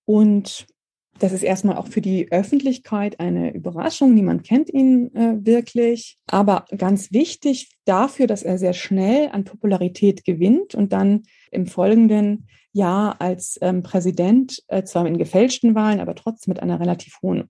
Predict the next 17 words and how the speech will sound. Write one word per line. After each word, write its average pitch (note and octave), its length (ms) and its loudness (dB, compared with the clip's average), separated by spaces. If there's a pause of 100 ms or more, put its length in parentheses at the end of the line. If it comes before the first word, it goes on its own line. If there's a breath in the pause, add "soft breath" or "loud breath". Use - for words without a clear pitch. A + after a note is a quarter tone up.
Zustimmung, A3 760 2 (760)
äh, F#3 160 6
gewählt G3+ 480 2
wird, A3+ 300 2 (500 soft breath)
hängt A3 320 4
mit G3 320 0
dem F#3 180 0
Zweiten F3+ 440 -4
Tschetschenien-, F3+ 720 -4
äh, E3+ 160 -6
Krieg F#3+ 360 -6
zusammen, G3 440 0
der A3+ 100 4
neunzehnhundertneunundneunzig, A3 1300 -2
äh, G#3 160 -4
beginnt. G3 640 0 (280)
Ähm, G3 200 -4